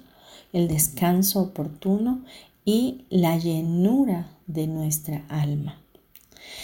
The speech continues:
Vamos al punto número once. La frase número once dice,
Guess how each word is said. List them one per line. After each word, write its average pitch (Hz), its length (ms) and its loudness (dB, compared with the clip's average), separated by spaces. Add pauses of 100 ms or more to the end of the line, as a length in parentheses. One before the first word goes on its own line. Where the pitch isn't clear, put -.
(360)
Vamos 262 400 4
al 214 500 2
punto 254 300 -2
número 240 420 0
once. 240 680 2
La 190 140 2
frase 233 400 -2
número 202 380 2
once 185 340 0
dice, 180 400 -2